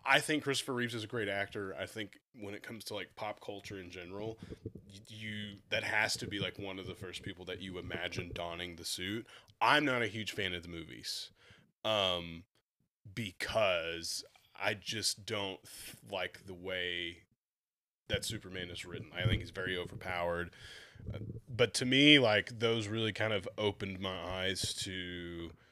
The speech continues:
like, okay, well, these, these can be movies, and how is that done? And,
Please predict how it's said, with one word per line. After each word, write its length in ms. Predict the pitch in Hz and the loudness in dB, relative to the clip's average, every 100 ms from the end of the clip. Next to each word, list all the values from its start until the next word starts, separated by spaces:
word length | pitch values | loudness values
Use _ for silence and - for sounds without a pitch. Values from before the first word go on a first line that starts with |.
| _ - _ 92 | _ -20 _ -8
like, 160 | 92 | -4
okay, 280 | 98 - 95 | -4 -2 -4
well, 160 | 87 92 | -4 -4
these, 380 | 90 98 90 92 - - _ - 101 104 104 | -2 -4 -4 -10 -16 -20 _ -16 -12 -12 -6
these 240 | 110 104 | -2 0
can 260 | - 101 98 | -2 -4 -6
be 520 | 92 92 90 87 87 - - - - - | -4 -4 -2 -4 -8 -12 -14 -14 -14 -14
movies, 760 | 95 98 101 98 90 87 85 95 | -12 -8 -6 -6 -6 -6 -6 -8
and 140 | 87 | -8
how 260 | 95 90 87 | -8 -6 -8
is 100 | 80 | -6
that 260 | 90 80 | -6 -6
done? 400 | 90 82 82 82 | -4 -4 -6 -8
And, 320 | 65 87 87 | -8 -8 -10